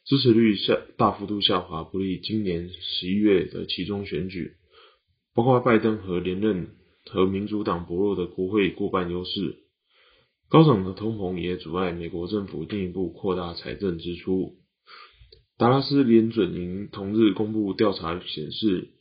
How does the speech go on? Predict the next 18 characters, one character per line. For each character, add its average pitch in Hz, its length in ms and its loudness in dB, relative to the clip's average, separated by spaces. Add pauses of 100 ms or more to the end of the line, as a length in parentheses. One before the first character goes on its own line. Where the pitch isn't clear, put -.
(320)
全 113 140 2
美 120 160 4
制 110 180 2
造 101 140 0
商 98 200 -6
的 87 160 -6
通 104 220 -12
货 101 220 -2
预 95 160 0
期 82 220 -8
正 90 200 -8
在 87 240 -8
上 90 280 -6
升， 92 340 -4 (240)
他 127 80 -2
们 123 140 2
预 113 100 2
估 113 400 0